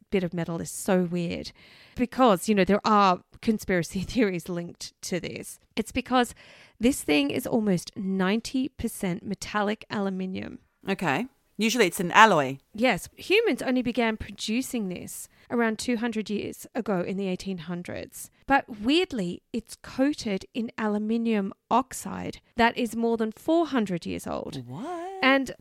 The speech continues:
Speaker 1: like I said, this weird wedge, it's a wedge shape.
Speaker 2: Okay. Uh, that was another question I had. What is the shape? What is the size? Have they tested it? Yep.
Speaker 1: It's all been tested.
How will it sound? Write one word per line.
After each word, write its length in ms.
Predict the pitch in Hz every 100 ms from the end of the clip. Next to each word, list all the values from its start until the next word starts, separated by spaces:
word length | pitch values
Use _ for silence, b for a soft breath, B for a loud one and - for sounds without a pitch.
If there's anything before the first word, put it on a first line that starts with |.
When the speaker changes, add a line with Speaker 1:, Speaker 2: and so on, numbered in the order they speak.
| _ _ _
Speaker 1:
like 320 | 254 254 302 349
I 40 |
said, 260 | - 220 -
this 420 | 196 190 320 381
weird 360 | 226 240 233 185
wedge, 380 | 185 156 170 - -
it's 140 | 240
a 60 | 220
wedge 240 | 220 190
shape. 360 | - 190 180 196
Speaker 2:
Okay. 320 | - 156 190
Uh, 80 | 175
that 180 | 214 202
was 140 | 175
another 240 | 180 165 175
question 340 | 165 - 175
I 100 | 160
had. 280 | 165 160 175
What 180 | 165 160
is 120 | 147
the 80 | 160
shape? 280 | - 143 139
What 140 | 147
is 140 | 151 -
the 100 | 151
size? 640 | 165 139 139 135 - - _ _ _ _
Have 220 | - 160 147
they 140 | 143
tested 440 | - 139 - -
it? 180 | 135 156
Yep. 220 | 143 135 -
Speaker 1:
It's 200 | 262 - -
all 140 | 262
been 160 | 262 247
tested. 420 | 190 180 185